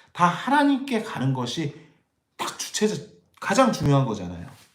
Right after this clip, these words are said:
믿음에서 나지 아니하는 것, 말씀에서 나지 아니한 것은 다 죄예요.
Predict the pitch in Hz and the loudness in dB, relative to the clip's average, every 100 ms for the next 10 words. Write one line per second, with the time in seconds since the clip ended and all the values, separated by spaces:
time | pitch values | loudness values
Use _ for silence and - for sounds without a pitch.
0 | _ _ _ _ _ _ _ _ _ _ | _ _ _ _ _ _ _ _ _ _
1 | _ - 135 151 151 139 139 113 95 98 | _ 2 4 6 4 2 0 -2 -4 -8
2 | 92 90 - - - _ _ _ _ _ | -8 -12 -14 -18 -20 _ _ _ _ _
3 | _ _ - 113 135 - 170 151 143 120 | _ _ -10 -2 0 0 -2 -2 -2 -2
4 | - 107 98 95 90 90 - 131 104 _ | -4 -6 -8 -8 -8 -10 -10 -12 -12 _
5 | - - - 101 101 | -20 -20 -20 -20 -20